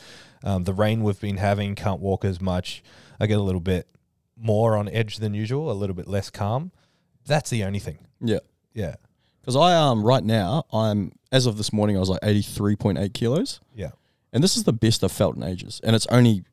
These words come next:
Speaker 2: what, four kilos difference or something like that.
Speaker 1: Yeah.
Speaker 2: It's crazy how much, like, just a little bit of weight can make a difference to how you feel.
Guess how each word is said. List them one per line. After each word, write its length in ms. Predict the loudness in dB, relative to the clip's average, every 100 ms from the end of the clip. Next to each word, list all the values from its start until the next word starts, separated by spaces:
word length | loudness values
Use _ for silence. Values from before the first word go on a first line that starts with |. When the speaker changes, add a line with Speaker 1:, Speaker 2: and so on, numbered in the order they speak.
| _
Speaker 2:
what, 160 | -8 -2
four 180 | -2 -2
kilos 320 | -2 -4 -4
difference 340 | -6 -8 -8
or 60 | -6
something 180 | -6 -6
like 100 | -8
that. 180 | -10 -12 _
Speaker 1:
Yeah. 260 | -10 -10 -8 -8
Speaker 2:
It's 80 |
crazy 320 | 2 4 4 4
how 140 | 4
much, 280 | 4 0 -4
like, 220 | -6 -6
just 180 | -6 -4
a 20 |
little 300 | -4 -2 -2
bit 120 | -2 -4
of 60 |
weight 200 | -4 -6
can 260 | -6 -8 -8 -12 _ _ -4
make 200 | -2 0
a 40 |
difference 420 | -2 -4 -6 -8 -6
to 120 | -4
how 100 | -2
you 120 | -4
feel. 340 | -6 -6 -6